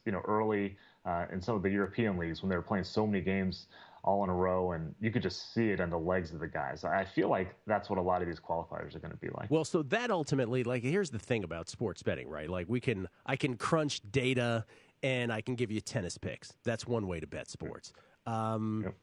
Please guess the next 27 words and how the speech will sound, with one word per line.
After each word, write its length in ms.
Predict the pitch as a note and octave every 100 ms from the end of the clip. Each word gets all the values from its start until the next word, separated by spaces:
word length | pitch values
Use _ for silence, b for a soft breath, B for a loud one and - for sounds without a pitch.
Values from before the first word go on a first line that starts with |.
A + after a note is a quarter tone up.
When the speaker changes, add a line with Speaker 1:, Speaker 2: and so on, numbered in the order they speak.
| -
Speaker 2:
you 120 | B2+
know, 240 | A#2+ A2+ A2+
somebody 460 | - C3 B2 B2
can 320 | - A#2 A#2
come 200 | G#2+ A#2+
up 160 | A2 G#2
with 180 | A2 -
a, 260 | G2+ G2 F#2+
some, 240 | A#2+ A2
some 160 | B2 A2+
people 180 | A2+
believe 320 | G2+ G#2 A#2+ G#2
in 140 | G#2
trends, 340 | - A2+ E2
whatever. 200 | G2 A#2
There's 140 | B2 -
so 100 | E3+
many 120 | D3
ways 220 | B2 A#2
to 60 | G#2
do 120 | A#2+
it. 100 | F#2 B B
So 140 | - E3
with 100 | E3+
these 160 | G3+
soccer 320 | - G#3 A3
games, 340 | B2 G#2 F#2+